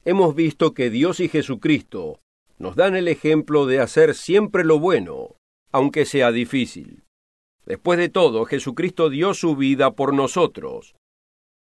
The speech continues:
No porque odie su ley, no, Él dice, "No penséis que he venido para abrogar la ley o los profetas.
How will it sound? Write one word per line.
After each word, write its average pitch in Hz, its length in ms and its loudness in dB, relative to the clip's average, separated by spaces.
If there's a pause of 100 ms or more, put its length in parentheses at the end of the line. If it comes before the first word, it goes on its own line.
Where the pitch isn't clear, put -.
(180)
No 160 280 2
porque 170 400 0
odie 160 420 2
su 135 160 -6
ley, 113 400 0
no, 160 360 0 (100)
Él 147 240 2
dice, 104 500 -4 (160)
"No 190 300 2
penséis 156 600 2
que 139 280 2
he - 20 4
venido 143 460 2
para 131 260 4
abrogar 120 460 2
la 165 160 2
ley 139 280 -2
o 139 120 -2
los 135 160 0
profetas. 143 640 -4